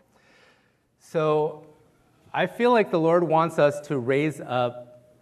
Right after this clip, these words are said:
the, the men at Catalyst and the fathers here today. And it's not just a Catalyst, but I feel like God really wants to raise up the fathers in this nation and in this world. And I say that because I feel like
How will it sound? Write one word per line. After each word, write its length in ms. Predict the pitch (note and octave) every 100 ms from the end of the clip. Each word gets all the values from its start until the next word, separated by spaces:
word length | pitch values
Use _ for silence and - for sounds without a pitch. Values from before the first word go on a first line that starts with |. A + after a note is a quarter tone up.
| C3+
the, 360 | G#2+ G2+ G#2 A#2+
the 100 | A2+
men 440 | A#2 A#2+ G#2+ G2+ F2+ - _ _ _ _ _ _ _ _ _
at 160 | G#2+ F#2
Catalyst 720 | - G2 G2+ E2+ F2 - - _ _ _ _ _ -
and 160 | G2+
the 40 | G2+
fathers 540 | - G#2+ G#2 G#2 G2
here 140 | G#2
today. 540 | F#2+ F#2+ F#2 F2+ E2+ E2+ _ _ _ _ _
And 320 | G#2+ G2+ G#2+
it's 160 | B2 A3+
not 160 | C4+
just 200 | G3+ F#3
a 40 | C#3+
Catalyst, 580 | - C#3+ C#3+ A#2+ G#2+ -
but 80 |
I 100 | A#2
feel 280 | A#2 D3+ D3+
like 260 | D3 B2 A2+ - - - _
God 200 | C3+ D#3+
really 300 | D#3+ D#3+ D#3
wants 320 | C3 C3 C3
to 100 | C3
raise 280 | A#2 B2 A#2+
up 120 | A#2+
the 100 | A2
fathers 720 | - B2 A#2 A2 G2+ G2 - _ _ -
in 120 | A#2 G#2+
this 200 | F#2 -
nation 560 | G#2 G#2 - F#2+ F2 G#2+
and 180 | G2
in 100 | F#2+
this 180 | F2+ E2+ -
world. 380 | G2 F#2 E2 D#2+ _ _ _ _ _ _ -
And 120 | B2
I 60 |
say 260 | A#2 D#3+ E3
that 200 | F3 C#3+
because 280 | C3+ C#3 B2
I 100 | B2
feel 260 | - D#3+ E3
like 280 | C#3 C3